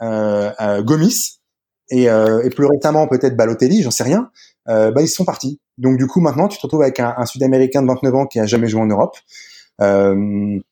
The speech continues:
et résultat, bah, sportivement, voilà, je, je, je sais pas trop, euh, <laughs> je sais pas trop quoi te dire, hein. C'est, euh, une fois de plus, je suis un, je suis un peu triste pour, euh, pour le championnat parce que le gars, il arrive avec du fric et il se fait bananer depuis le début.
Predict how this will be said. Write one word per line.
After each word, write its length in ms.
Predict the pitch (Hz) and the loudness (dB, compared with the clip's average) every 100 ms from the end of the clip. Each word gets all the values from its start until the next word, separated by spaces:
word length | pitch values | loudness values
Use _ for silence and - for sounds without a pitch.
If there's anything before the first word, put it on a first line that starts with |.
| _ _ _ - | _ _ _ -8
et 40 | 123 | -2
résultat, 420 | 120 117 135 156 | 0 0 0 0
bah, 100 | 131 | -2
sportivement, 460 | - 120 - 113 143 | -2 -6 -2 0 0
voilà, 200 | 113 113 | 0 -2
je, 200 | 113 113 | -6 -2
je, 300 | 110 107 104 | 0 0 0
je 100 | 107 | -2
sais 120 | 127 | -2
pas 140 | 143 | -2
trop, 240 | - 143 151 | 0 2 2
euh, 300 | 120 113 110 | 2 2 0
<laughs> 60 | - | 0
je 120 | 185 | -2
sais 180 | - 170 | 0 0
pas 140 | 156 | 0
trop 140 | 165 165 | 0 0
quoi 140 | 147 | 0
te 100 | 131 | 0
dire, 240 | 139 208 | 0 0
hein. 80 | 151 | 0
C'est, 240 | - 123 113 | -2 -2 0
euh, 200 | 107 110 - - - _ - | -2 -4 -10 -20 -20 _ -8
une 120 | 110 | -6
fois 100 | - | -2
de 60 | - | 2
plus, 100 | 208 | 2
je 60 | - | 2
suis 80 | |
un, 80 | 135 | -2
je 40 | 123 | 0
suis 80 | 120 | -2
un 80 | |
peu 120 | 117 135 | 0 0
triste 280 | 170 165 | 0 0
pour, 180 | 135 120 | 0 2
euh, 220 | 117 113 113 | 2 0 -2
pour 120 | 120 | -2
le 80 | 123 | -2
championnat 360 | - 127 180 247 | -2 -2 0 0
parce 200 | 127 - | -2 -2
que 80 | 123 | -2
le 120 | 123 | 2
gars, 140 | 143 | 2
il 60 | 123 | 2
arrive 200 | 113 113 | 2 0
avec 160 | 110 | 0
du 80 | 104 | -4
fric 320 | - 180 226 - | -2 0 0 -4
et 120 | 120 | -4
il 80 | 107 | -2
se 120 | 117 | 0
fait 40 | |
bananer 320 | 113 117 127 | 0 0 0
depuis 180 | 131 110 | -2 -6
le 60 | 104 | -2
début. 360 | 110 123 233 | 0 2 -2